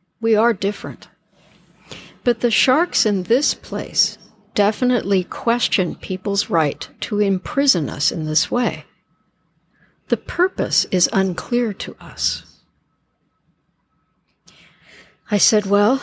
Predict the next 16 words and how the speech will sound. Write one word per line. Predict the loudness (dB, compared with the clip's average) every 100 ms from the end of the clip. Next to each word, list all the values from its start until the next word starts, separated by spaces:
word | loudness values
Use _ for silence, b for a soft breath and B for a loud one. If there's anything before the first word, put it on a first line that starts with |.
| B B B
in | 0
this | 2 2 0
case, | -2 -4 -2 -4
it | -2
is | -2 0
so | 2 2 2
that | 2 0 -2
people | -6 -6 -4 -4 -4
can | -6 -4 -4 0
see | 2 4 2
you | 0 -4 -10 _ _
and | -4 -4 -2
learn | 0 0
more | -2 -2 -2
about | -2 -4 -2 -2
you." | -4